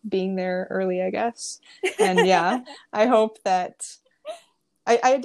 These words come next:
Speaker 1: I do think that there's exciting new challenges and opportunities to come of it, but obviously it also brings all of the, like, other fear and stuff, but I'm just trying to see that as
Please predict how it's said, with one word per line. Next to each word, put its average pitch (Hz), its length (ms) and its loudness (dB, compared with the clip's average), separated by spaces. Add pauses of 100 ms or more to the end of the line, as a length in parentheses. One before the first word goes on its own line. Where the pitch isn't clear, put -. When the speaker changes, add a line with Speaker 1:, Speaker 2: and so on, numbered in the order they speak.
Speaker 1:
I 277 80 -4
do 330 160 -2
think 262 260 -12
that 185 120 -16
there's 180 460 -12
exciting 196 560 -2
new 185 240 0
challenges 175 640 -8
and 175 80 -12
opportunities 185 440 -6
to - 40 -18
come 175 180 -10
of 170 120 -4
it, 269 240 0
but 151 220 -2 (300)
obviously 190 380 2
it 175 60 -4
also 165 240 -4
brings 165 520 -14 (320)
all 175 220 2
of 165 160 -8
the, 170 420 -6 (160)
like, 165 280 -8 (720)
other 190 240 -2
fear 190 440 -6
and 180 160 -8
stuff, 233 340 -6
but 170 100 -6
I'm 165 100 -4
just 175 160 -10
trying 165 220 -8
to 180 80 -12
see 175 220 -8
that - 300 -2
as 92 680 -6